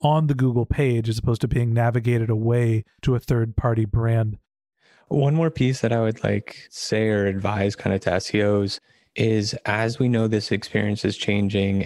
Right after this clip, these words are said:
Speaker 2: and you have more interactions on the serps, to also reflect that in your reporting.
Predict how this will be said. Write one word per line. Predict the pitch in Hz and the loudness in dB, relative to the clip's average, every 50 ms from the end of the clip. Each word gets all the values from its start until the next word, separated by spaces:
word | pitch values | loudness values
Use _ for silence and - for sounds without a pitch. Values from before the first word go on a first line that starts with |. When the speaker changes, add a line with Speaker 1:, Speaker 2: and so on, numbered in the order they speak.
| - | -2
Speaker 2:
and | - 107 104 | -2 -2 0
you | 101 101 | 0 -2
have | 101 - - 107 107 110 | -2 -4 -4 -4 -2 0
more | 110 110 107 104 | 0 0 0 0
interactions | 104 101 107 104 98 98 101 - - - 101 101 - - | 0 0 0 0 0 -2 -4 -4 -2 -2 -2 -2 -2 -2
on | 92 95 | -2 -2
the | 95 95 | -2 -2
serps, | - - 117 113 110 104 - - - - - _ _ _ _ _ | -2 0 0 0 0 0 -2 -6 -10 -12 -12 _ _ _ _ _
to | - - 117 | -4 -2 -2
also | 113 - - 101 104 107 110 110 - - 117 117 113 113 110 107 - | -2 -2 0 0 0 0 0 -2 -2 -2 0 0 2 2 0 0 0
reflect | - 104 98 98 - - 104 98 104 - - | 0 -2 -2 -2 -2 -4 -4 -4 -4 -4 -4
that | 107 101 101 95 - | -2 -2 -2 -2 -2
in | 101 98 | -2 0
your | 101 98 | 0 0
reporting. | 95 90 - - - - 95 92 98 117 127 139 | 0 0 -2 -2 -2 -2 0 0 0 0 0 -2